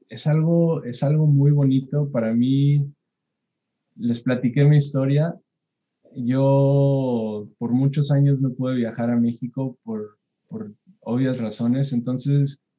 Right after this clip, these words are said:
prender la tele, prender Univisión y ver un partido de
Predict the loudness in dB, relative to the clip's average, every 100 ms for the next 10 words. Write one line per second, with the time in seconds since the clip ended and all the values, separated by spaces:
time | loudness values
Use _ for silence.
0 | _ -2 0 2 2 2 2 0 2 2
1 | 0 -2 2 2 4 4 4 0 -2 -2
2 | 0 -2 -4 _ _ _ _ _ -4 0
3 | 2 2 2 2 2 -2 -2 0 0